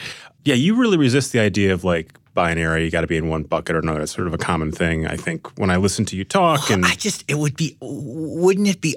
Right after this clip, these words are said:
Speaker 2: odd to embrace it? Why would you, why would anybody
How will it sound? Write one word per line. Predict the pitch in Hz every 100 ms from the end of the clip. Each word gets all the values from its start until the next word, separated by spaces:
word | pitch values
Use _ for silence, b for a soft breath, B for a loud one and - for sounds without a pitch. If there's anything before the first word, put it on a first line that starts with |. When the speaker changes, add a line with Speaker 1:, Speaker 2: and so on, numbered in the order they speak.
| -
Speaker 2:
odd | 143 175 175
to | 175
embrace | 143 110 123 220 -
it? | 359 359 _
Why | 131 170 240
would | 233
you, | 185 B B
why | 165 233
would | 277
anybody | 247 240 190 190 180